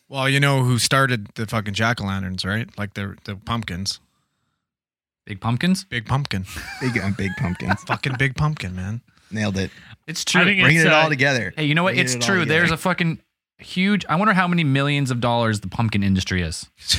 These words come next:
Speaker 2: And all people
Speaker 3: I heard, and I heard that those pumpkins, they're decorative pumpkins. I thought they were, like, just regular pumpkins, but they're actually decorative
Speaker 2: There's
Speaker 3: pumpkins made
Speaker 2: special
Speaker 3: just for
Speaker 2: G M O
Speaker 3: that.
Speaker 2: form of pumpkin that's just made for
Speaker 4: All right.
Speaker 2: carving.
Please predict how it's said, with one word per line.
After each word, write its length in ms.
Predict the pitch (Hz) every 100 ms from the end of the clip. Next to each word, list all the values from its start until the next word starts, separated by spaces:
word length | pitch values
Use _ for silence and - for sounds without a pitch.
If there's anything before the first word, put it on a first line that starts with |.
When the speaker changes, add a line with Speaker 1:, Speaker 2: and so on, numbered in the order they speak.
| -
Speaker 2:
And 120 | 123
all 240 | 143 147 185
people 180 | 208 294
Speaker 3:
I 40 |
heard, 260 | 330 311 185 - -
and 100 | 185 285
I 100 | 302
heard 200 | 294 240
that 120 | 196
those 140 | 202
pumpkins, 440 | 208 214 208 233 196
they're 240 | 170 131 - -
decorative 600 | 160 - 147 113 208 -
pumpkins. 360 | 113 107 92 -
I 120 | 190
thought 220 | 247 170
they 80 | 156
were, 120 | 147
like, 180 | 131 123
just 260 | 143 127 120
regular 380 | 123 131 117
pumpkins, 460 | 104 151 151 104 95
but 120 | 107
they're 120 | 113 110
actually 380 | 123 - 113 - _
decorative 640 | 127 127 - 107 - 90 92
Speaker 2:
There's 260 | 120 120 87
Speaker 3:
pumpkins 300 | - 64 -
made 40 |
Speaker 2:
special 380 | - 123 135 151
Speaker 3:
just 80 | 117
for 60 | 139
Speaker 2:
G 80 |
M 140 | 143 135
O 160 | 127
Speaker 3:
that. 80 | 123
Speaker 2:
form 300 | - 127 123
of 120 | 113
pumpkin 400 | 113 117 120 131
that's 240 | 120 110 -
just 300 | - 113 -
made 260 | 107 107
for 120 | 95 180
Speaker 4:
All 60 |
right. 60 | 185
Speaker 2:
carving. 280 | 110 131